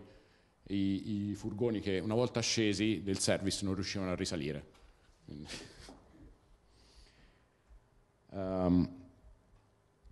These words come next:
durante lo, lo spettacolo c'erano due attori che adesso poi vi faccio vedere tutto. Durante lo spettacolo noi proiettavamo anche brevi filmati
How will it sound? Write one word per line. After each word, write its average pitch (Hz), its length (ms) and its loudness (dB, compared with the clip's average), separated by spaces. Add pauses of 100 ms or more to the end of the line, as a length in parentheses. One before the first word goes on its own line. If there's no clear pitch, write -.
(720)
durante 123 800 8
lo, 117 220 4
lo 120 180 2
spettacolo 147 1120 4
c'erano 107 680 6
due 123 180 6
attori 123 320 4
che 101 60 4
adesso 98 380 2 (140)
poi 101 140 4
vi - 20 0
faccio 98 260 0
vedere 143 180 4
tutto. 110 380 -2 (280)
Durante 139 340 4
lo 156 80 6
spettacolo 143 420 2
noi 139 220 6
proiettavamo 165 640 4
anche 135 240 2
brevi 156 300 6
filmati 107 640 4